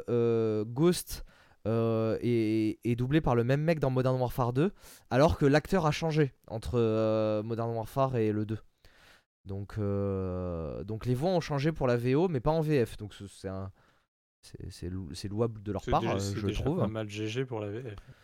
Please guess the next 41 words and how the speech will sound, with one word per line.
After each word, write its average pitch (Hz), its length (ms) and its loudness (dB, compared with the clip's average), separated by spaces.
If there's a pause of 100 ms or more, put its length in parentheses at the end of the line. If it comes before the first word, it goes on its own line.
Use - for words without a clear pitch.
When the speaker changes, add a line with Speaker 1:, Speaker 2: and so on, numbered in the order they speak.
(440)
Speaker 1:
Euh, 98 360 0
c'est 98 120 -6
un 104 80 -4
bon 110 180 -6
point 131 180 -2
pour 117 120 -4
la 101 80 2
V 107 240 0
F. - 180 -10 (880)
Et, 139 240 6
euh, 127 360 4
et 135 80 0
surtout, - 280 0
comme 135 200 2
on 123 80 -2
l'a 131 100 4
dit, 175 220 0
hein, 143 80 4
enfin, 127 240 0
genre, 113 180 -2
la, 120 140 2
la, 117 160 4
la 117 320 0
V 143 200 4
F - 140 -2
est 123 60 0
quand 117 100 -2
même 113 220 0
ultra 135 360 0
bonne, 131 680 2
et, 104 340 2
euh, 98 400 2 (720)
et 101 300 -2
c'est - 160 -10
des 104 80 -2
très - 160 -2
bons 127 220 -2
acteurs. 147 340 2
C'est 113 160 -2
juste 143 340 -2
que 143 260 4